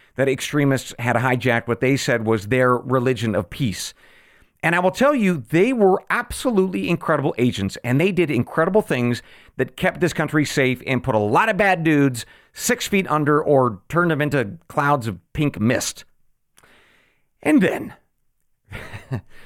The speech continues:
there was one guy, a guy that professed to be this very pious, religious, devoted follower of Islam. And he also loved to smoke and drink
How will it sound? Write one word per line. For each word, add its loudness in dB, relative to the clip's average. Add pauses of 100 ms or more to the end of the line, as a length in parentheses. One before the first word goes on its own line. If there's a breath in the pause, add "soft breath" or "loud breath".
(280 soft breath)
there 2
was 2
one 2
guy, -8 (480)
a 2
guy 0 (420 soft breath)
that 0
professed 0 (140)
to -4
be 2
this 2
very -2 (220)
pious, -2
religious, 0
devoted 0
follower 2
of 0
Islam. 0 (1600 soft breath)
And 2 (360)
he -2
also 4
loved 2 (220)
to -4
smoke -2 (600)
and 0
drink -2